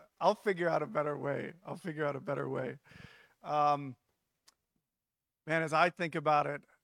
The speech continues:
uh, I think I need to, uh, I need to continue reflecting. I need to pray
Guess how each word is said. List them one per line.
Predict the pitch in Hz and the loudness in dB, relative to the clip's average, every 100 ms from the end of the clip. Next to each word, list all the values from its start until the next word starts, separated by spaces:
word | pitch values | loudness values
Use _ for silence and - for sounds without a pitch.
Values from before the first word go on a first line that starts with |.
| - | -12
uh, | 135 131 143 | -8 -6 -6
I | |
think | 147 165 151 | -6 -4 -2
I | 156 | -2
need | 165 143 | -4 -8
to, | 156 139 135 131 139 _ _ _ _ _ _ _ _ _ _ _ _ - | -8 -6 -6 -10 -14 _ _ _ _ _ _ _ _ _ _ _ _ -16
uh, | 76 73 - _ _ _ _ _ _ _ _ _ _ _ _ _ _ _ _ _ _ - | -14 -14 -18 _ _ _ _ _ _ _ _ _ _ _ _ _ _ _ _ _ _ -4
I | 160 | -2
need | 175 175 - | 0 -4 -6
to | 175 165 160 156 | -4 -4 -4 -8
continue | - 156 - 185 175 175 | -10 -12 -6 -4 -4 -2
reflecting. | 165 156 165 156 - 147 | -4 -4 0 0 -2 -6
I | 147 | -4
need | 165 156 | -4 -8
to | 147 | -14
pray | - 160 156 160 156 | -10 -2 0 0 -2